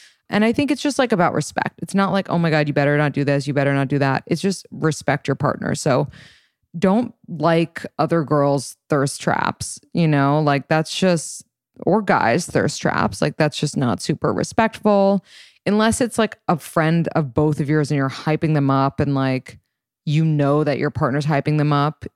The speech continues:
you know? But if it's, like, an acquaintance thirst trap or someone they've hooked up with in the past, like, don't do that. That's an unspoken rule.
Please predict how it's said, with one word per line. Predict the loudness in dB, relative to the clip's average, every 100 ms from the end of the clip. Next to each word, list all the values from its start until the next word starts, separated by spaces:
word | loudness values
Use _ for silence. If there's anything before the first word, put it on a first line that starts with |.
| -2
you | 2
know? | 2 2 2 0 -4 -16 _ -2
But | 0
if | 0
it's, | -4 0
like, | 0 0 -4
an | -4
acquaintance | -4 -4 -2 0 0 0 0 0 -2 -6 -6
thirst | -2 -2 -2
trap | -2 -2 -2
or | -2
someone | -2 -2 -2
they've | -2
hooked | -2 -4 -4
up | -4
with | -4 -2
in | -2
the | -2
past, | -2 0 -2 -4
like, | -6
don't | -2 -2 -2
do | -4 -2
that. | -2 -2
That's | -4 -4
an | -4
unspoken | -4 -6 -6 -6 -6 -4
rule. | -4 -4 -6